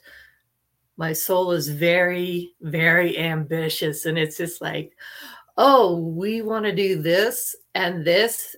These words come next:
but that's not gonna be fun enough. So we need to throw in this and this and this and this and this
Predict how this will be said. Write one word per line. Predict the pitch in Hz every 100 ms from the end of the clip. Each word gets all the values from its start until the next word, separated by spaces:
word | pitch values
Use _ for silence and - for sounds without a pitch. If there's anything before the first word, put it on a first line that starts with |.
| -
but | 180 196
that's | 214 226 -
not | 214 208
gonna | 202 190
be | 175
fun | 175 208 208
enough. | 180 160 147 156
So | - 180
we | 196
need | 202 214
to | 170
throw | 175 190 185
in | 180 165
this | 185 185
and | 185
this | 190 185
and | 175
this | 180 170
and | 165
this | 165 160
and | 170
this | 170 156 -